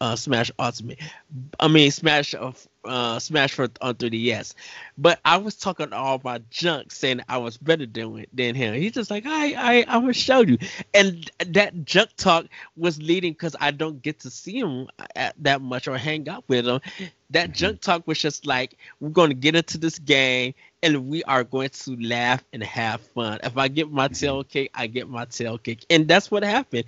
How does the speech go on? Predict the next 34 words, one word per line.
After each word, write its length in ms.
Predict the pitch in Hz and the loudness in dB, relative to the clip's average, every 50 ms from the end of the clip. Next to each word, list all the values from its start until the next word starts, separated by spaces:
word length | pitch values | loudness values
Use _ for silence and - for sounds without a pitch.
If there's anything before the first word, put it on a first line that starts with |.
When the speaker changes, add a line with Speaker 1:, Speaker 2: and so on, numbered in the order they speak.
| - - - | -8 -20 -12
Speaker 1:
He 120 | - - 190 | -6 -6 -4
kicked 280 | - - 190 170 - | 0 4 4 4 4
my 180 | - 151 147 165 | 2 0 0 0
tail. 360 | - - - 220 214 165 131 - - - - - _ _ _ - | 0 0 0 2 2 2 0 -2 -8 -20 -20 -20 _ _ _ -16
But 420 | 143 135 131 165 185 165 175 160 | -12 -2 4 4 4 4 4 -4
we 80 | 185 208 | -6 -6
had 340 | 190 - 165 143 143 143 - | -4 2 2 2 2 2 -2
fun. 480 | - - - 180 165 131 104 - 82 120 120 | -12 -6 -2 0 0 0 -2 -6 -10 -8 -4
We 120 | 147 160 | -4 -4
didn't 420 | 151 139 123 113 151 156 170 175 | -4 -4 -4 -2 -2 -2 -2 -4
have 180 | - 175 156 - | -6 -6 -8 -6
to 100 | - 135 | -8 -10
cheat. 420 | 131 - - - - 160 127 107 - | -6 -4 -2 2 2 2 2 0 -4
We 260 | - 127 131 151 165 | -8 -6 -4 -2 -2
literally 640 | 160 139 135 147 151 156 - - 175 165 160 160 165 156 _ - - - - _ - | -2 -2 2 2 2 2 2 0 2 4 4 4 4 0 _ -14 -20 -20 -12 _ 4
put 200 | - 202 196 190 - | 6 6 6 6 4
our 160 | 139 135 143 | 0 0 0
skills 520 | - - - _ - 160 160 180 185 - - | -2 -6 -8 _ 0 0 0 0 -2 -6 -6
to 140 | - 147 123 | -6 -4 -2
each 240 | 117 117 117 - - | -2 -2 -2 0 2
other 340 | 113 110 110 117 117 113 113 | 2 2 2 0 -2 -2 -2
with 320 | 120 123 135 131 120 123 135 | 0 2 2 2 2 0 -2
the 80 | 135 | -4
characters 440 | 127 - 151 135 139 - 143 135 - | 0 2 2 2 2 0 -4 -4 0
that 180 | - 123 123 127 | 0 0 0 0
we 100 | 123 120 | -4 -4
chose, 520 | 123 - - 175 214 185 127 123 - - _ - - - - _ _ - | -2 -2 0 0 2 2 0 -2 -4 -8 _ -20 -20 -20 -20 _ _ 4
and 160 | - 190 196 190 | 6 6 6 6
we 140 | 220 226 | 2 0
Speaker 2:
Mm-hmm. 120 | - - 220 | 0 2 4
Speaker 1:
enjoyed, 420 | 202 208 196 - - 202 202 196 - _ - - - - | 4 4 2 2 2 2 2 2 -4 _ -12 -12 -10 -6
enjoyed 540 | - 196 180 185 180 - 202 202 202 196 196 | -2 -2 -2 -2 0 2 4 4 4 4 2
that 220 | 180 185 190 - | 0 0 -2 -4
time. 360 | - - 285 - - 208 - | -6 -6 -6 -6 -6 -8 -8